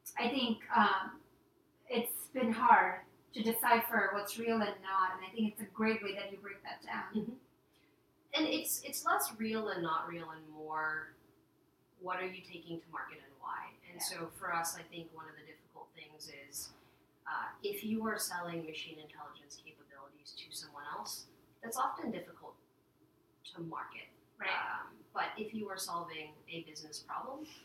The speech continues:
Speaker 2: that's a little bit easier.
Speaker 1: Mm-hmm.
Speaker 2: That being said, you know, you kinda do have to break apart, for example, machine intelligence from something like data science. And so the differences, you know, between those in my head are, one of the lovely things we've seen in the last couple of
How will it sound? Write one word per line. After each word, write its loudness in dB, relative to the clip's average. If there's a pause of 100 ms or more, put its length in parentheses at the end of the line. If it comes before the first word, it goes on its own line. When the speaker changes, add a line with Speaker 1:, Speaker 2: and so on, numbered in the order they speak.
(240)
Speaker 2:
that's -4
a -6
little -6
bit -16
easier. -16
Speaker 1:
Mm-hmm. 0 (240)
Speaker 2:
That 6
being 4
said, -6
you -14
know, -14
you -16
kinda -8
do -6
have -2
to -10
break -10
apart, -8
for -14
example, -18 (100)
machine -12
intelligence -14
from -20
something -18
like -16
data -16
science. -6
And -8
so -6 (180)
the -8
differences, -2 (340)
you -8
know, -10
between -10
those -10
in -14
my -6
head -8
are, -4 (920)
one 10
of 4
the 2
lovely 4
things -8
we've -18
seen -12
in -16
the -8
last -6
couple -14
of -12